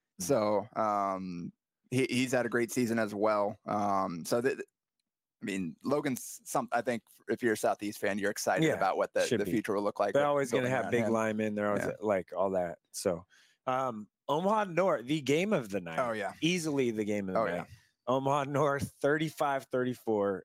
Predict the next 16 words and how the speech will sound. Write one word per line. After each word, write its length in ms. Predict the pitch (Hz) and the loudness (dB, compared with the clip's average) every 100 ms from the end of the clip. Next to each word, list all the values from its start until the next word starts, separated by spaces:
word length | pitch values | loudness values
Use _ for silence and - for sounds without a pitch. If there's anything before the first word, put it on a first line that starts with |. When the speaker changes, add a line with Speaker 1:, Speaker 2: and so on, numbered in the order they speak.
| _ - | _ -6
Speaker 1:
in 340 | 104 101 92 - _ _ _ _ _ _ 104 | -2 -2 -6 -14 _ _ _ _ _ _ -4
double 260 | 104 143 165 | -2 0 0
overtime, 720 | 87 95 87 90 82 85 98 | 0 -2 -4 -6 -6 -6 -6
or 100 | 98 | -2
I 40 | 98 | 0
guess 180 | 98 - | 0 -2
second 340 | 120 110 92 | -6 -4 -6
stanza 460 | - 117 113 107 87 | -6 -2 0 0 -2
of 100 | - | -2
overtime. 560 | 78 80 - 76 85 101 _ _ _ _ _ - | -8 -8 -10 -10 -10 -14 _ _ _ _ _ 0
And 420 | 107 98 95 87 _ _ _ - | 2 2 -2 -6 _ _ _ -4
let 240 | 104 117 | 0 0
me 120 | 110 | 0
tell 200 | 95 87 | -6 -8
you, 120 | 76 67 - | -8 -8 -2
I 220 | 98 | 2